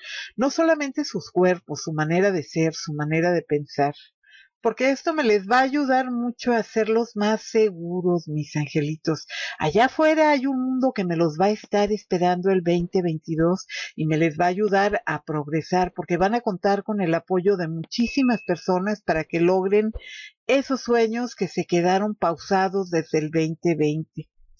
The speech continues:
Pero primero hay que ordenar un poquito nuestra vida. ¿Cómo? Como les comentaba hace unos momentos, cerrando ciclos, dando vuelta a la página y tratando de poner orden en nuestras vidas, alejando lo que no nos sirva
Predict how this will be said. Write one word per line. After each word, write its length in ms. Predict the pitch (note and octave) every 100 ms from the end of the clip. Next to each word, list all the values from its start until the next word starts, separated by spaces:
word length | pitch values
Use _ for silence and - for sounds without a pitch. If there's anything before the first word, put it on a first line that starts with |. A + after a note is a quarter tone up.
| - _ - _ -
Pero 240 | D4+ F4+
primero 580 | E4+ D#4 D4+ D4+ D#4 D4
hay 540 | B3+ G#3 A#3 B3 B3
que 140 | - G3+
ordenar 580 | F#3 F3 F3+ G3 A3+
un 120 | B3 A#3
poquito 680 | B3 - G3+ G3 - G#3
nuestra 640 | F#3+ E3+ F#3 F#3+ - D#3+ D#3
vida. 420 | D3+ D#3 D#3 D3+
¿Cómo? 500 | - B3 C4 A#3+ D4+ - _ - _ _
Como 520 | E3 D3+ D3 D#3 -
les 180 | D3 C#3+
comentaba 540 | - C#3+ C#3+ E3 F3 G3+
hace 180 | -
unos 180 | G#3 A3
momentos, 540 | A#3 B3+ A#3 G#3 C4 C4
cerrando 500 | D#4 C4+ A#3 G3+ F3
ciclos, 760 | - B3+ - A3 A#3 B3+ A#3
dando 300 | C4+ C4 A3
vuelta 340 | F3+ E3+ -
a 40 | D#3
la 140 | E3
página 760 | - A3+ A#3 - A#3 A3+ A#3 A3+
y 80 |
tratando 640 | F3+ E3+ E3 - F#3 G3 G#3
de 120 | G3
poner 380 | - D#3+ F3 F3
orden 460 | E3+ E3 F3 F3
en 160 | D#3+ D#3
nuestras 440 | D#3+ - - D#3+
vidas, 400 | F3+ G#3+ A3+ B3+ _ - - - -
alejando 420 | D#3 F3+ D#4+ F4+
lo 100 | D#4
que 120 | B3+
no 140 | B3+ B3+
nos 160 | C4+
sirva 560 | - C4+ C4+ C#4+ D4